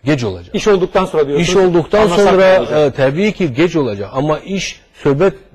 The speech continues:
Speaker 1: nə iqtisadiyyatdan gedir, nə paradan gedir, nə başqa bir sistem. Söhbət insanların taleyindən, həyatından gedir. Söhbət i-, milyonlarla insanlar
Speaker 2: İnsan həyatından
Speaker 1: bu
Speaker 2: söz ediyoruz
Speaker 1: fəlakətlərdə,
Speaker 2: diyorsunuz. Evet.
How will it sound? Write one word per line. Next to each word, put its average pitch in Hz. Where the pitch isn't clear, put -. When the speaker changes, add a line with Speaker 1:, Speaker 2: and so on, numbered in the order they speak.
Speaker 1:
nə 175
iqtisadiyyatdan 120
gedir, 139
nə 117
paradan 113
gedir, 120
nə 139
başqa 160
bir 139
sistem. 104
Söhbət 135
insanların 135
taleyindən, 131
həyatından 117
gedir. 117
Söhbət 123
i-, 127
milyonlarla 160
insanlar 143
Speaker 2:
İnsan 156
həyatından 180
Speaker 1:
bu 196
Speaker 2:
söz 160
ediyoruz 175
Speaker 1:
fəlakətlərdə, 139
Speaker 2:
diyorsunuz. 180
Evet. 127